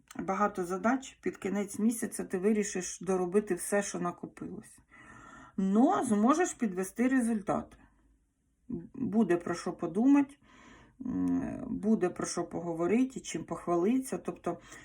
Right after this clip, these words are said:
завершення якихось справ. Але просто в тебе їх накопилось немало, не одна, ні дві. І тому ти все отак на себе взвалиш, але ти знаєш, заради чого ти це будеш робити. Прекрасно знаєш.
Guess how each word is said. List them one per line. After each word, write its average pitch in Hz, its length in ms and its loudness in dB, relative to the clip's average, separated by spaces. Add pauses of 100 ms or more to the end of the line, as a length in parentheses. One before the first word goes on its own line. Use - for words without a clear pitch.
(220)
завершення 220 680 4
якихось 226 440 -2
справ. - 380 -8
Але 190 160 -2
просто 233 340 -2
в 220 60 -4
тебе 220 240 2
їх 214 160 0
накопилось 208 680 2
немало, 240 540 6
не 185 160 0
одна, 180 340 -2
ні 180 180 -2
дві. 180 380 2 (1200)
І - 100 -4
тому 220 280 6
ти 208 120 0
все 202 260 -2
отак 190 220 -4
на 196 120 -2
себе 170 320 -6
взвалиш, 233 720 2 (680)
але 202 280 2
ти 262 140 0
знаєш, 226 340 4
заради 185 400 -2
чого 208 300 0
ти 185 160 -4
це 175 160 -6
будеш 170 380 -8
робити. 170 400 -8 (460)
Прекрасно 170 560 -4
знаєш. 165 540 -10